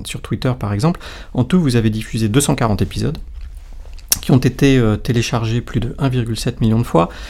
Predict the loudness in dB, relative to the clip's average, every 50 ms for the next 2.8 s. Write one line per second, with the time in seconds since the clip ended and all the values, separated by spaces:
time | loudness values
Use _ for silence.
0 | -14 -14 -12 -10 -6 -2 0 2 2 4 4 6 6 6 4 4 2 0 -2 -2
1 | 0 0 0 0 0 -2 -2 0 2 2 2 2 2 2 2 2 2 0 -2 -6
2 | -10 -12 -10 0 2 2 2 2 0 -6 -4 -4 -2 -2 -2 -4